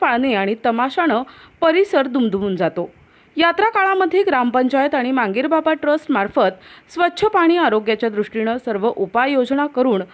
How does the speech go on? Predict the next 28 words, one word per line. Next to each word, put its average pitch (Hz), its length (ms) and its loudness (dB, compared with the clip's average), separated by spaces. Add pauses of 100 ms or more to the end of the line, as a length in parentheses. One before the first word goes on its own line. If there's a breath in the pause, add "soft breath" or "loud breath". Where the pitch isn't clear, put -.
(300 loud breath)
लाईटची 294 460 0
व्यवस्था 247 400 -2
केली 220 260 -4
जाते. 165 360 -4 (380)
याचबरोबर 214 600 0 (400 loud breath)
चिकलठाणा 320 540 2
पोलीस 285 260 -2
स्टेशन 277 320 -2
मार्फत 254 440 0
यात्रा 214 340 -2
काळात 220 340 0 (220)
कोणत्याही 269 460 0
प्रकारचा 233 580 -2 (420 loud breath)
अनुचित 320 360 2
प्रकार 277 400 -2
घडू 226 220 0
नये, 220 280 0 (460 loud breath)
कायदा 320 300 2
आणि 349 240 4
सुव्यवस्थेचा 247 720 -2
भंग 226 300 -2 (120)
होऊ 302 220 -2
नये 233 260 0 (140)
यासाठी 240 560 -2 (380 loud breath)
मोठ्या 302 400 0
मनुष्यबळाचा 240 680 0
वापर 202 320 -2
करून 226 360 0